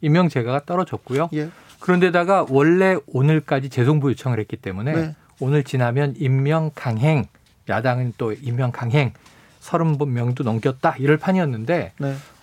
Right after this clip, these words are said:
Speaker 1: 어젯밤에 이 소관 상임위가 열려서
Speaker 2: 네.
Speaker 1: 여당 단독이긴 하지만 보고서를 채택했잖아요.
Speaker 2: 네.
Speaker 1: 그 보고서가 이제 청와대로 들어가면
Speaker 2: 네.
Speaker 1: 임명은 절차적으로는 아무 문제 없이 됐는데
Speaker 2: 네.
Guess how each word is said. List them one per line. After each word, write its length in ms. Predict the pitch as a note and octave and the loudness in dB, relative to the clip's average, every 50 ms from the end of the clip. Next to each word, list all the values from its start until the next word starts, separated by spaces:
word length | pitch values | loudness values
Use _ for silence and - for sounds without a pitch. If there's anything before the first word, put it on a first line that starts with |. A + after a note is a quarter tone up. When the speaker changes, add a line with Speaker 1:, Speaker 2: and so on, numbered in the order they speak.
| _ - | _ -6
Speaker 1:
어젯밤에 1120 | - A#2 B2 C#3+ C#3+ - G3+ G3 G3 F#3+ F#3 - - - A#2+ A#2+ C3 D3+ F3+ G3 A3 A3+ - _ _ _ _ _ | -2 0 0 2 2 4 4 4 4 4 0 -4 -8 -6 -2 0 2 2 2 2 0 -2 -4 _ _ _ _ _
이 260 | - A2 G2+ F#2+ F#2 F#2 | -10 -8 -8 -8 -8 -10
소관 300 | - - D#3 F#3+ F3+ D#3+ | -10 -6 -2 -2 -2 0
상임위가 480 | - - G#3 G#3+ A3+ G#3+ G3+ F#3 F3 C3+ | 0 2 2 4 4 4 4 2 2 0
열려서 640 | G#2 G#2 G#2+ G#2 G2 - - B2+ A#2+ C3 C3 F2+ - | -2 -4 -4 -6 -8 -8 -8 -6 -6 -6 -6 -4 -2
Speaker 2:
네. 260 | C#3+ D#3 E3+ F3+ G#3 G#3 - _ _ _ _ _ - | -2 -2 -2 -2 -6 -10 -14 _ _ _ _ _ -2
Speaker 1:
여당 580 | B2 A#2+ B2+ B2+ C3 E3 E3 E3 E3 E3 D#3+ D3+ | 0 0 0 2 2 2 2 2 0 -2 -2 -4
단독이긴 600 | - - B2 A2+ A#2 D3 D#3 D3 D3 B2+ C#3+ D3 | -4 -4 -4 -2 0 0 0 0 0 0 0 -2
하지만 520 | C#3 C#3+ D3+ - - B2+ G#2+ G2+ F#2+ D2 - _ _ _ _ - - - _ _ - - | -2 -2 -4 -6 -6 -6 -4 -4 -6 -8 -12 _ _ _ _ -20 -20 -20 _ _ 0 0
보고서를 400 | C3+ C3+ D3+ C#3 - D#3+ D#3+ D3+ | 2 2 2 0 0 0 -4 -2
채택했잖아요. 840 | - - D#3+ - D#3+ C#3+ - G3 - - G#3+ E3+ B2 G2+ A#2 F3 G#3 | -2 -4 -4 -2 -2 0 0 0 2 2 2 2 2 -2 -2 -2 -2
Speaker 2:
네. 240 | D#3+ D3 D3 D#3+ F3 - _ _ - | 0 0 0 -2 -4 -8 _ _ -20
Speaker 1:
그 100 | - - | -16 -10
보고서가 480 | B2+ - E3 E3 F3+ E3+ - F3+ F3 D#3+ | -4 0 0 2 2 2 0 0 0 0
이제 500 | C#3+ B2 G#2+ A2+ A2+ G#2+ G2+ F#2 F#2 F#2 - _ _ _ - | 0 -2 -4 -4 -4 -4 -4 -6 -8 -12 -16 _ _ _ -14
청와대로 380 | - - D3 C3+ B2 C3 B2+ | -8 -4 -4 -2 -2 -2 -2
들어가면 720 | B2+ - - A#2 G#2+ - - A2+ A2+ A#2 G#2 F#2 F#2 B2+ E3+ F#3+ | -4 -4 -4 -6 -6 -6 -4 -4 -2 -2 -4 -4 -4 -4 -2 -2
Speaker 2:
네. 180 | D3 D3+ C#3+ C#3 - - _ _ _ | -2 -4 -6 -8 -12 -20 _ _ _
Speaker 1:
임명은 580 | - C3 C#3 D3 D3 D3+ D3+ D3+ D3+ F3+ F#3+ F#3 | 0 2 2 4 4 4 2 2 2 2 2 0
절차적으로는 800 | - - A#2+ A2 - - C3+ B2+ A#2 G#2 - B2 B2+ B2+ B2+ B2+ - | 2 0 0 0 -2 -4 -6 -6 -6 -6 -6 -6 -6 -6 -6 -8 -6
아무 240 | A2 A2 A#2 C3 C3+ | -6 -2 -2 0 0
문제 220 | C3 A#2+ - - | 0 -2 -4 -6
없이 200 | G#2+ - - - | -10 -12 -12 -6
됐는데 640 | - - C3+ C3+ C3+ A#2+ G#2 G2 A2 A2 A2 - - | -2 2 2 2 2 0 -2 -4 -2 -2 -4 -4 -4
Speaker 2:
네. 260 | - D3 D3 D#3 E3 | -4 -4 -2 -2 -4